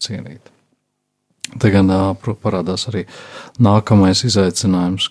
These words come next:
kas, nu, man kā kristietim ir izaicinājums. Nu, ja mēs cienam cilvēku ticību un pārliecību, vai tas, ā, vai to nevajadzētu piemērot arī uz citu nekristīgām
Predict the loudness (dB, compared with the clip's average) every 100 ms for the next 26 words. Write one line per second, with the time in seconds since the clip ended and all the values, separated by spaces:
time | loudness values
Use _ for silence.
0 | -8 -12 -12 -12 -16 _ -14 -14 -10 -10
1 | -8 -10 -4 -4 -2 0 0 2 2 2
2 | 2 2 2 0 -8 -20 -20 -20 -20 -6
3 | 0 2 2 0 _ _ _ _ 4 6
4 | 8 8 6 0 -4 0 2 2 0 -2
5 | -6 -2 -2 0 0 -2 -2 0 2 0
6 | -2 -4 -2 -4 -4 -6 -8 -8 -8 -8
7 | -4 -2 0 0 -2 -6 -16 _ _ _
8 | _ _ _ _ _ -8 -2 0 0 0
9 | -2 -2 0 2 0 -2 -4 -4 -4 -6
10 | -4 0 0 -2 -16 0 4 4 2 _
11 | _ _ -8 -8 -4 -4 -2 -4 -6